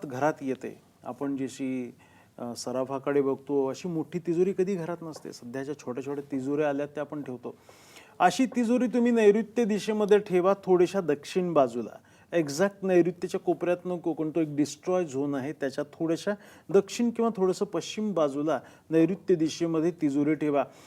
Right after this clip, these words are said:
छोट्याशा डब्यामध्ये सुद्धा पैसे घालून ठेवा. ती जी तिजोरी म्हणून जो कप्पा आहे, त्याच्यामध्ये तुम्ही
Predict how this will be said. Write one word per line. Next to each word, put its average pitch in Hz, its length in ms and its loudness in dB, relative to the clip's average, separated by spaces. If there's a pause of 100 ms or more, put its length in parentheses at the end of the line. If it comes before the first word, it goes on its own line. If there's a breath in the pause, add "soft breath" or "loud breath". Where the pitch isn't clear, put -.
(340 loud breath)
छोट्याशा 208 420 6
डब्यामध्ये 175 540 6
सुद्धा 185 300 2
पैसे 185 360 6
घालून 170 360 4
ठेवा. 143 280 2 (400 loud breath)
ती 214 60 0
जी 233 120 0
तिजोरी 202 440 4
म्हणून 220 280 4
जो 214 100 2
कप्पा 190 420 2
आहे, 156 100 2 (420 loud breath)
त्याच्यामध्ये 202 500 2
तुम्ही 208 440 -2